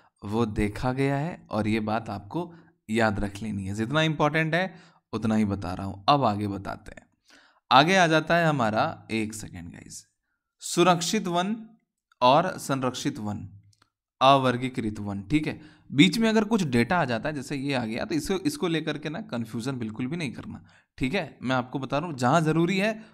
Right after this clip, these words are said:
वहाँ बताएंगे, पीडीएफ़ में वही कंटेंट रहेगा जो आपके लिए इंपॉर्टेंट है,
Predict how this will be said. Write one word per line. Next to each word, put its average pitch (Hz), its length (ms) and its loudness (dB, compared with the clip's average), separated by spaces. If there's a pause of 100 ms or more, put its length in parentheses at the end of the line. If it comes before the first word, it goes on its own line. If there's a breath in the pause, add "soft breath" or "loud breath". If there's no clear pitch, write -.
(160 loud breath)
वहाँ 151 240 8
बताएंगे, 175 440 2 (360 loud breath)
पीडीएफ़ 208 260 10
में 214 120 4
वही 190 200 8
कंटेंट 190 360 2
रहेगा 196 380 2 (120)
जो 120 140 0
आपके 107 240 0
लिए 175 120 4
इंपॉर्टेंट 165 440 0
है, 156 120 -6